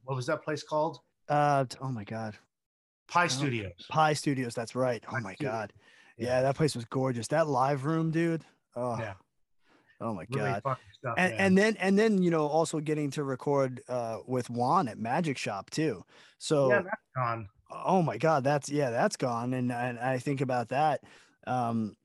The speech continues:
Speaker 2: all the time, and the multiple levels to that studio. I was telling my son, 'cause he wanted to buy Tony Hawk Pro Skater on his, um, Nintendo Switch. And I'm like, "Dude, when that shit first came out, I was recording the Taking Back Sunday stuff,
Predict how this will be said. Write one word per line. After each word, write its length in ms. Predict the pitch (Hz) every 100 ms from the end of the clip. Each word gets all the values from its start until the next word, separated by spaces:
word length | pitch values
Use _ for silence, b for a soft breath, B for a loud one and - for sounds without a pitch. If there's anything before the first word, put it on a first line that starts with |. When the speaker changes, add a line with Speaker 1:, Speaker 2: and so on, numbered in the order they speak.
| _ -
Speaker 2:
all 120 | 139
the 120 | 123
time, 400 | - 143 139 123
and 100 | 120
the 120 | 120
multiple 440 | 120 143 143 131 120
levels 380 | 131 135 135
to 100 | -
that 220 | 139 127 -
studio. 320 | - 147 139
I 40 |
was 80 | 127
telling 200 | - 156
my 100 | 143
son, 340 | 120 143 170 143
'cause 320 | 131 120 113
he 220 | - 110 139
wanted 260 | 135 135
to 60 | 135
buy 300 | 120 127 117
Tony 280 | - 143 123
Hawk 260 | 131 117
Pro 160 | - 131
Skater 440 | 117 131 131 123 113
on 160 | 117
his, 320 | 113 117 107 - B B B B
um, 380 | - 110 107 110 _ _ _
Nintendo 480 | 131 143 147 151 135
Switch. 300 | - 147 139
And 80 | 127
I'm 60 | 123
like, 120 | 117
"Dude, 160 | 151
when 80 | 131
that 140 | 127 156
shit 160 | 185
first 240 | - 170 -
came 200 | 165 139
out, 240 | 156 160
I 100 | -
was 120 | 135 127
recording 480 | 113 - 151 160 131
the 80 |
Taking 280 | 117 139 123
Back 220 | 120 117 -
Sunday 300 | 151 160 123
stuff, 360 | - 117 -